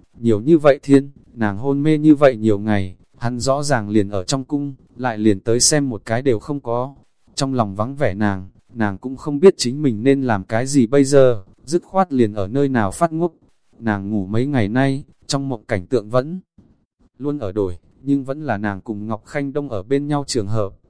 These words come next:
nàng vẫn luôn mộng hai người trước kia sự, thậm chí, đều không muốn tỉnh lại. Nàng giống như mơ thấy hắn hôn nàng, nói muốn cùng nàng kết tóc, nhưng mơ thấy đế là mộng,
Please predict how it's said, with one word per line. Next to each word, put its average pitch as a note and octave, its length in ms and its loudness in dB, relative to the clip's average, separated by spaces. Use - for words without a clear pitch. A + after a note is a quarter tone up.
nàng G2+ 280 -6
vẫn C#3+ 220 -8
luôn D3 140 -4
mộng A#2+ 180 -6
hai C#3+ 220 -4
người A2+ 200 -2
trước - 260 -2
kia D3+ 140 2
sự, B2 320 -2
thậm B2 180 -6
chí, B2 380 -8
đều A2 200 -2
không C#3+ 260 -8
muốn B2 140 -6
tỉnh F#2+ 260 -8
lại. G2+ 220 -4
Nàng G#2 260 -6
giống A2+ 240 -6
như D3+ 120 0
mơ D3 280 -4
thấy A2+ 180 0
hắn A#2+ 200 -4
hôn C#3+ 260 -4
nàng, G2+ 400 -6
nói A2+ 200 -4
muốn A#2+ 260 -6
cùng A2 220 -8
nàng G2+ 200 -4
kết F3 240 0
tóc, F3 220 0
nhưng C#3+ 300 -2
mơ D3 240 -2
thấy A2+ 160 0
đế A#2 160 -2
là C3+ 140 -4
mộng, G#2+ 220 -6